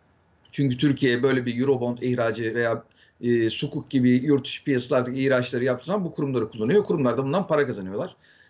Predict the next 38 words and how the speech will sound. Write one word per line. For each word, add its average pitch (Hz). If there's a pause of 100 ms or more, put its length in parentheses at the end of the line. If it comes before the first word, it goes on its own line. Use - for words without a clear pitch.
(120)
Bundan 175
dolayı, 165
e, 147
böyle 156
bir 147 (360)
en 165
azından 151
ters 196
bir 135
cümle 147
kurmak 151
istemiyorlar. 107
Matematiksel 170
olarak 180
doğru 180
cümleler 113
kuruyorlar 101
bu 98
arada. 127 (520)
E, 165
ancak 190 (300)
en 202
önemli 156
beklentileri 147
dün 185
de 135
konuştuk 110
uzun 127
uzun. 156 (100)
E, 139
seçimlerden 147
önceki 127
durumu 131
görelim. 156 (120)
Seçimlerden 139
sonra, 120
özür 123
dilerim. 127